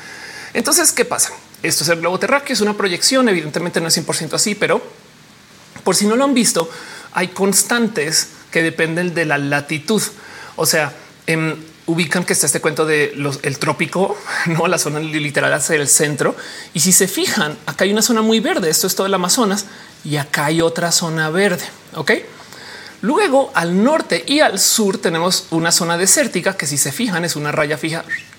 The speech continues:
si la ven acá, y acá al sur también. Acá tenemos un desierto, acá tenemos un desierto y acá tenemos un desierto. Y puede cambiar un poco que porque, por ejemplo, acá hay mucha lluvia, porque acá hay una,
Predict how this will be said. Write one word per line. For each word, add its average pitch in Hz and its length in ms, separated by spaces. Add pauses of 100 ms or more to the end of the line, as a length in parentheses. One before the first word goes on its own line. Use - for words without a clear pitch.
(100)
si - 140
la 151 80
ven 160 120
acá, 269 240 (380)
y - 80
acá 170 180
al 202 60
sur 240 200
también. 277 360 (460)
Acá 143 200
tenemos 165 300
un 220 60
desierto, 254 460 (100)
acá 143 200
tenemos 170 300
un 196 60
desierto 214 500
y 135 100
acá 123 200
tenemos 135 360
un 151 60
desierto. 180 400 (600)
Y 320 100
puede 466 280
cambiar 285 260
un 277 80
poco 269 300
que 240 80
porque, 175 260
por 151 160
ejemplo, 151 180
acá 175 220
hay 165 60
mucha 165 260
lluvia, 156 300
porque 147 160
acá - 100
hay 135 80
una, 151 380